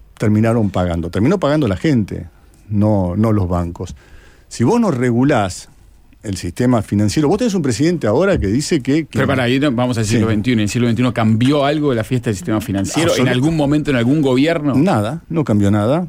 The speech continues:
Speaker 1: porque, a ver, se dice, se supone, y se está casi seguro que <clears throat> Kirchner, durante la época de los militares, era prestamista. Digo,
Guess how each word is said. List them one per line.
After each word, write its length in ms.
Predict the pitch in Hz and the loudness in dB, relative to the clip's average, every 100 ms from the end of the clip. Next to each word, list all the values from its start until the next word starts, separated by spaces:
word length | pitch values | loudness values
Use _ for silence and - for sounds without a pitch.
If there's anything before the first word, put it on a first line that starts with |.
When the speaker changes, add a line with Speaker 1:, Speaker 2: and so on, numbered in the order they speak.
| - | -8
Speaker 1:
porque, 300 | - 113 - | -4 -2 0
a 60 | 101 | 0
ver, 260 | 120 127 85 - - - - - | 2 0 -4 -16 -20 -20 -20 -20
se 220 | - 98 | -8 -2
dice, 380 | 110 139 - 87 | 2 2 0 -4
se 120 | 101 | -4
supone, 560 | 104 87 135 131 104 | -4 -2 0 2 0
y 60 | 85 | -2
se 60 | 80 | -4
está 160 | 110 | -2
casi 240 | 110 120 135 | -2 0 0
seguro 420 | 277 214 247 117 | 0 2 2 0
que 180 | 101 123 160 175 120 | -4 -4 0 2 0
<clears throat> 320 | 123 120 - | -4 -10 -14
Kirchner, 520 | - 113 131 208 196 135 - - _ | -4 0 2 2 2 -2 -8 -20 _
durante 360 | 107 101 92 | -2 -2 -2
la 100 | 87 | -2
época 280 | 98 101 95 | 0 0 -2
de 20 | |
los 100 | 95 | 0
militares, 480 | 98 95 95 139 107 | 0 0 0 -2 -2
era 140 | 92 85 | -4 -6
prestamista. 680 | 90 - 120 185 - 92 - - - - - | -8 -4 0 0 -2 -8 -12 -18 -20 -20 -6
Digo, 400 | 117 120 92 85 | 0 2 2 -2